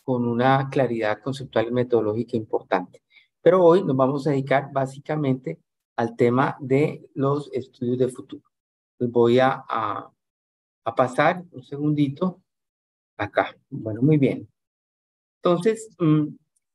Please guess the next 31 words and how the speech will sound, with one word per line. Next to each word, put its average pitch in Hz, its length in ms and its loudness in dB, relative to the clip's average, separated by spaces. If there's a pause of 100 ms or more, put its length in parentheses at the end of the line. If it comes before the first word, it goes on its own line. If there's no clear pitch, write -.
(260)
obsérvese 190 640 -2
que 135 300 -2
le 131 160 -2
ponemos 135 500 -4
tono 165 180 0
de 160 80 -2
seriedad 117 440 -2
a 127 100 0
esto 123 260 -8
cuando 117 200 -6
decimos 120 340 -6
que - 80 0
es - 120 -2
una 135 140 4
disciplina. 139 640 -4 (840)
En 131 140 4
el 135 140 4
mercado 147 560 2
hoy 160 180 2
ustedes 139 400 -4
pueden 147 220 -2
encontrar - 580 -2 (480)
una 131 160 -4
serie 151 360 0
de 147 100 0
gente 135 500 -6
que 135 80 -4
ofrece 131 460 0
formación 127 640 0
en 135 80 -2
prospectiva, 127 800 -2